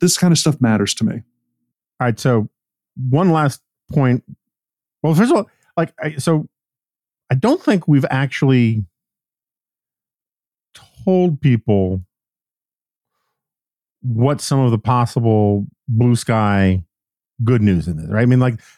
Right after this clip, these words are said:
Speaker 2: the bad news thing, I mean, I, I think Andreessen's right about this, is, like, since the story of Prometheus, like, human beings love the Frankenstein monster story, the Ghost in the Machine story. If you start, I mean, what'll be really interesting for future historians of popular culture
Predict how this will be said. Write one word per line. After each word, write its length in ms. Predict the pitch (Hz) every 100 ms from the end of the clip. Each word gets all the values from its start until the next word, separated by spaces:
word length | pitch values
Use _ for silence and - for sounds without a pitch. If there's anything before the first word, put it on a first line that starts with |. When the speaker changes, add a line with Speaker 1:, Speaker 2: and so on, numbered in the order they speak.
| _
Speaker 2:
the 80 | 139
bad 340 | 120 196 214
news 320 | 170 156 135
thing, 400 | - 139 131 127
I 40 | 135
mean, 120 | 113
I, 280 | 117 127 123
I 40 |
think 160 | 127 127
Andreessen's 400 | 120 123 120 110
right 160 | 113
about 260 | 120 117 113
this, 260 | 117 113 110
is, 140 | 104
like, 220 | 101 101 - _ _ _ _ _ _ _ _ _ _ _ _
since 380 | - - 151 120
the 260 | 226 131 107
story 260 | - 147
of 80 | 123
Prometheus, 680 | - 123 123 135 123 - - _
like, 220 | 107 98
human 240 | 127 123 117
beings 300 | 120 117 104
love 380 | 107 117 117 113
the 60 |
Frankenstein 560 | 101 117 107 - 117 113
monster 380 | 107 107 - 107
story, 460 | - 113 110 110
the 100 | 107
Ghost 260 | 98 107 -
in 60 |
the 60 | 117
Machine 400 | 113 - 117 113
story. 500 | 107 120 110 104 104 - _ - _ _
If 100 | 104
you 100 | 120
start, 420 | - 131 123 117 _ -
I 40 |
mean, 240 | 113 101 - _ _ _
what'll 220 | 135 127
be 120 | 113 113
really 260 | 147 147
interesting 360 | 135 123 123 117
for 140 | 110
future 440 | - 123 127 120 113
historians 540 | 110 - 113 117 107
of 100 | 101
popular 360 | 113 107 101 95
culture 440 | 107 101 120 113